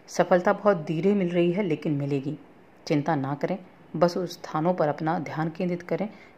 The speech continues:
जहाँ भी आपको आगे बढ़ने के लिए अवसर प्राप्त होते हैं, क्योंकि जिस भी अवसर को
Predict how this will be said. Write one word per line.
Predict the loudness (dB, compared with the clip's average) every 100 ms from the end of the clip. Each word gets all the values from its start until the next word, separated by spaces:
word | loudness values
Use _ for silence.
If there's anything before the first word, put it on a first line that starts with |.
| -6
जहाँ | -2 0
भी | 0 0
आपको | -2 -2 0
आगे | 0 -2
बढ़ने | -2 -2 -4
के | -4
लिए | -6 -6 -4
अवसर | -4 -4 -4
प्राप्त | -4 -6 -6
होते | -6 -6
हैं, | -6 -10 -14 -20 -20 -20 -18 -6
क्योंकि | -4 -2
जिस | -2 -2 -2 -2
भी | 0 2
अवसर | 2 2 -2
को | -2 -6